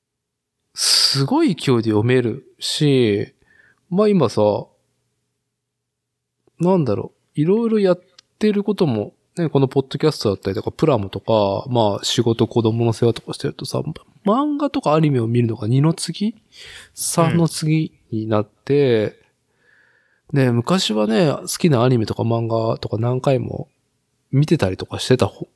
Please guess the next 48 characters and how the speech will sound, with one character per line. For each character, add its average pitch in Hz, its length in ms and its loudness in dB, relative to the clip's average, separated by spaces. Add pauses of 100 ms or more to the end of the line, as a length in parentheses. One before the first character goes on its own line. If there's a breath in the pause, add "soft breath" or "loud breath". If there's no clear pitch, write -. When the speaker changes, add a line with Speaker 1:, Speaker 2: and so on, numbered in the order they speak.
Speaker 1:
口 - 280 -4
な 151 100 2
ん 123 40 -4
だ 95 100 -8
け 98 100 -6
ど、 101 340 -2
Speaker 2:
え 175 60 0
え、 170 40 4
え 113 480 -2
え。 - 140 -20 (680)
Speaker 1:
ま 160 240 0
あ 110 60 -6
時 113 140 0
間 180 180 2
が 185 60 2
な 180 120 2
い 139 60 0
か 92 120 -4
ら 95 40 -8
さ、 - 220 -4 (220)
ま 160 220 0
あ 110 60 -2
ま 113 360 0
あ、 - 60 -20 (260)
一 123 180 -2
回 143 380 0 (240)
見 127 120 4
た 101 140 2
り 98 160 -8
読 117 180 2
ん 113 60 0
だ 107 80 -2
り 98 80 -2
し - 80 -8
た 101 80 -6
ら 104 80 -6
お 101 80 -2
し - 160 -2
ま 101 180 2
い 101 40 0
っ 101 60 -8 (420)
て 104 100 0
い 98 460 -2
う - 80 -12 (280)
中 110 300 -2
で、 95 380 -4 (260)
Speaker 2:
う 143 80 -2
ん。 104 240 -4